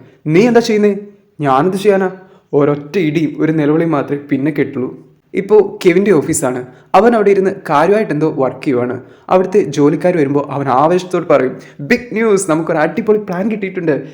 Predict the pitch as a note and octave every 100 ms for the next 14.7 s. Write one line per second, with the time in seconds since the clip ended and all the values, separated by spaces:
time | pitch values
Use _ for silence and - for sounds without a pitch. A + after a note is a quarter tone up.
0 | - D3+ D3 C#3+ - F#3 G#3 G#3 G#3+ E3+
1 | F3 F3+ F3 F#3 - C#3 D3 E3+ G3+ A3
2 | G3 E3+ E3+ D#3 D#3+ E3 D#3+ G3 D#3+ E3
3 | G3 - D#3+ G#3 A#3 G#3 F#3 F#3 - D#3+
4 | D3+ C3 - - C3 C#3 D#3+ D3+ E3+ F3
5 | F#3+ D3 C#3 C#3+ D3+ D#3+ E3 G3+ G3+ D#3
6 | D3+ D3+ C#3+ - D3 E3 D#3 G3 F3+ F#3
7 | - - A#3 A3 D#3+ B2+ - - _ E3+
8 | G#3 G#3 F#3 F#3 A3 C#3 C3 C#3 E3+ -
9 | D3+ F3 E3+ C#3 C#3+ - B2+ B2+ C3 E3
10 | D#3+ - - D#3 D3+ D3+ C#3 D3 C#3+ D3+
11 | D#3+ C3+ C#3+ B2+ - - C3 B2+ B2 -
12 | - D3 C#3+ B2+ C3+ D3+ G3 G#3 F3 F3+
13 | F3 D3 D3 G3 E3 E3+ D#3 D3 C#3 C#3+
14 | D3+ - D3 C#3+ C#3 B2 -